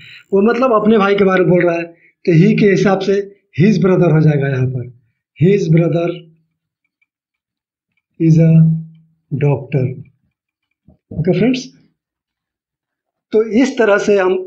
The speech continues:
person change करते हैं। Okay friends, Person change,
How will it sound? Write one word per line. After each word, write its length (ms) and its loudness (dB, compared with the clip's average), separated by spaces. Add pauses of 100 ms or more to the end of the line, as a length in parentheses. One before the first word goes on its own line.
person 340 0
change 220 -2
करते 280 -6
हैं। 260 -6
Okay 160 -4
friends, 320 -4 (560)
Person 320 0
change, 280 -4